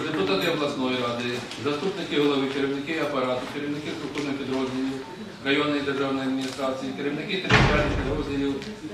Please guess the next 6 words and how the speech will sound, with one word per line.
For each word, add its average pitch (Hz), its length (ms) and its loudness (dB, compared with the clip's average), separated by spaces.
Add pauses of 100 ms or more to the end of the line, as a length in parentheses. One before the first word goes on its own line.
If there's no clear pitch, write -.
(520)
центральних 165 480 8 (100)
органів 143 280 2
виконавчої 135 560 0
влади, 135 280 2 (100)
міські, 131 540 0 (120)
сільські, 131 420 -2